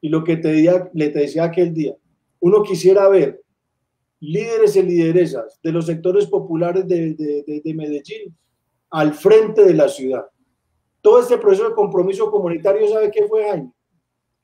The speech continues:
La cualificación de un montón de personas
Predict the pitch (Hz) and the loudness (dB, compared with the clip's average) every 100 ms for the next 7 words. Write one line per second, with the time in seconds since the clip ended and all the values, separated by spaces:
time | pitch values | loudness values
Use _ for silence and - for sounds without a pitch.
0 | _ _ 156 175 185 185 202 190 190 190 | _ _ -2 0 0 -2 2 4 4 0
1 | 175 190 185 175 220 240 226 202 208 220 | -6 -4 -2 -2 0 0 0 -2 -2 -6
2 | 226 214 220 214 170 - 208 165 127 _ | -2 -2 -2 -4 -6 -6 -6 -6 -12 _